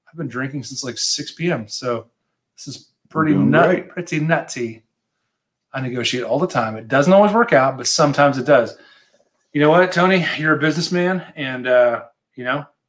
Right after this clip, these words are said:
Speaker 1: you and Dan both, I imagine, probably both put your liquor store owners through the paces on their negotiation. <laughs> Excuse me. Boo Rye is the shit. I wouldn't overpay for Yippee-Ki-Yay. Um,
Speaker 2: Boo Rye.
Speaker 1: I do love,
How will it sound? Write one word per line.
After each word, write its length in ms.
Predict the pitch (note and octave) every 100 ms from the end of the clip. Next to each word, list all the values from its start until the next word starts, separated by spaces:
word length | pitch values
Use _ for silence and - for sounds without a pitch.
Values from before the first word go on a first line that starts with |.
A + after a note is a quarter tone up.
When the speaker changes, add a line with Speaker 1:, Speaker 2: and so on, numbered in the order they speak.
| _ _ _ _ _
Speaker 1:
you 160 | C#3 C3+
and 100 | A#2+
Dan 300 | C3+ C#3 B2
both, 280 | C3 C3 C3
I 120 | B2
imagine, 280 | B2 A#2+ A2+
probably 360 | D3 C3+ B2+
both 420 | A#2 B2+ A#2+ - - _ _ _ _
put 140 | E3+
your 120 | D#3+ D3
liquor 200 | D#3 -
store 240 | D#3 D3
owners 240 | C#3+ C3+ -
through 100 | C#3
the 80 |
paces 400 | - D#3 D3 C3+
on 140 | B2+ C3
their 100 | B2+
negotiation. 680 | B2+ C#3 B2 C#3 C#3 B2 A2+
<laughs> 720 | - - - - G#2+ - G#2 _ _ _ _ _ _ _ _ _ _
Excuse 380 | - - D3 G#2
me. 80 | - _ _ _ _ _ _ _ _ _
Boo 180 | E3+ G#3
Rye 240 | D3+ A#2
is 200 | B2 B2
the 120 | A#2+ A2+
shit. 580 | - - F#3 C#3 - -
I 80 | D3
wouldn't 340 | C3 D#3 E3+
overpay 440 | D3+ C#3 - C3 B2+
for 160 | C3
Yippee-Ki-Yay. 800 | B2 A#2+ A#2 - B2+ C#3+ C#3 - - _ _ _ -
Um, 760 | C#3 C#3+ C#3+ C#3+ D#3 E3+ E3 - - - E2+
Speaker 2:
Boo 80 | G2 F#2
Rye. 180 | - - - _ _ -
Speaker 1:
I 60 | C#3
do 200 | C#3+ E3+
love, 320 | C#3+ C3